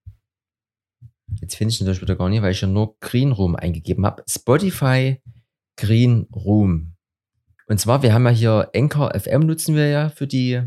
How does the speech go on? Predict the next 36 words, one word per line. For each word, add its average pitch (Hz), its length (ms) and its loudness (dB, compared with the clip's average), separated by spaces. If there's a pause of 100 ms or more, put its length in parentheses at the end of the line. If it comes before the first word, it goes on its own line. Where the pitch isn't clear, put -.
(920)
Verbreitung 110 680 0
unseres 104 800 -2
Podcasts 90 600 -4
hier. 120 340 -2
Und 101 160 -2
da 101 140 -2
steht - 220 -6
ja 123 80 0
immer 120 380 0
jetzt - 180 -2
oben 131 340 0
irgendwas 117 480 -2
mit 113 160 -2
Spotify 95 600 -4
Green 107 400 -6
Room. 82 420 -4
Hab 92 100 -6
ich 120 120 -6
noch 110 120 -4
gar 95 180 -2
nicht 127 260 -2 (520)
so - 160 -4
richtig 117 240 -2
verstanden, 107 600 -2
aber 139 480 -2 (140)
es - 180 -8
ist, - 280 -6
glaub 101 300 -2
ich, - 200 -4
so 104 200 -2
eine 104 400 0
Clubhouse-Konkurrenz 87 1800 -4
oder 87 200 -6
wie 85 100 -4
auch - 60 -6
immer. 104 380 -2